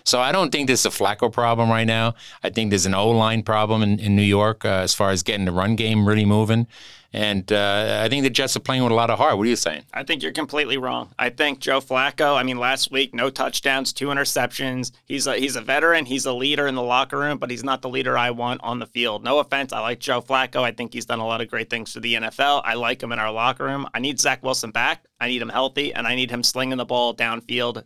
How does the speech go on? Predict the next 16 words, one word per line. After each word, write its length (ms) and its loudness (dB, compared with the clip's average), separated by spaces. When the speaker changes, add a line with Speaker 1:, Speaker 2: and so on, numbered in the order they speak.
Speaker 2:
to 80 -12
the 100 -10
receivers 520 -6
to 80 -12
make 160 -12
the 60 -18
catch. 380 -18
Speaker 1:
Well, 100 2
I 60 2
tell 160 -2
you 140 4
what, 120 4
he 160 4
is 120 2
coming 340 2
back, 400 -2